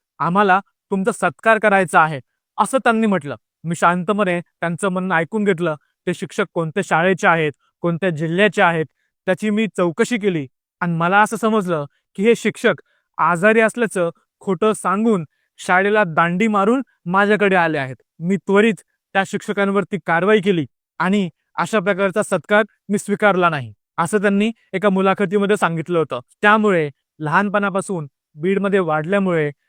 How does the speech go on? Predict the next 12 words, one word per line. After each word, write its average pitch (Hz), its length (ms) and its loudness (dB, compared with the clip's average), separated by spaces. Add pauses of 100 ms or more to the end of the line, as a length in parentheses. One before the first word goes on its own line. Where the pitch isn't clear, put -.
(160)
या 180 180 0
व्यक्तीला 175 560 0 (240)
बीडचं 180 360 -4
राजकारण 190 540 0 (300)
एकदम 196 420 0
बरोबर 190 380 2
माहिती 185 500 -2
असणार 160 300 -4
आहे. 117 80 -12 (300)
दुसरं 185 460 0
कारण 240 300 0
म्हणजे 175 360 0